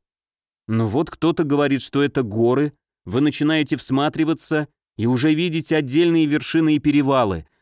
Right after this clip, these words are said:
можете соизмерить их высоту и протяжённость. И что же?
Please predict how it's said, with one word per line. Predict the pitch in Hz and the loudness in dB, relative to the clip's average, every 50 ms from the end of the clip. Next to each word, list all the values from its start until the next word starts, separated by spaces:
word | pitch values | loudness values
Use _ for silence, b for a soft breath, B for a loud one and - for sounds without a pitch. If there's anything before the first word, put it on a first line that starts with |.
| _ _ _ | _ _ _
можете | 95 107 135 131 131 143 127 156 | -4 -2 -2 0 0 -2 -2 -2
соизмерить | 147 - - 160 160 143 123 147 160 175 165 160 143 - | -4 -2 0 0 0 0 0 2 2 2 2 2 2 0
их | 156 139 - | -2 -2 -2
высоту | 147 139 131 - 147 139 - 147 147 | -4 -4 -2 -2 -4 -2 0 2 2
и | 151 | 2
протяжённость. | - - 147 131 - 156 147 127 143 135 113 95 85 - - - - - _ _ _ _ - | 2 0 -4 -2 -2 -4 -2 0 0 -2 -2 -2 -4 -6 -10 -14 -16 -20 _ _ _ _ -4
И | 165 | -4
что | 170 - - - 110 101 | -4 -4 -4 -4 -4 -4
же? | 90 82 98 101 | -4 -6 -10 -14